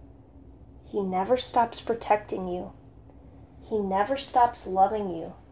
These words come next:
praying for what is best for you. And being outside of time,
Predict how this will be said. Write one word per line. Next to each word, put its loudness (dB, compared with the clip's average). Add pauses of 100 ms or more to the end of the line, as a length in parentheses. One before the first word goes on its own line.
(300)
praying 2
for -6
what 2
is -4
best 0
for -8
you. -8 (1400)
And -2
being 4
outside 4
of -10
time, -4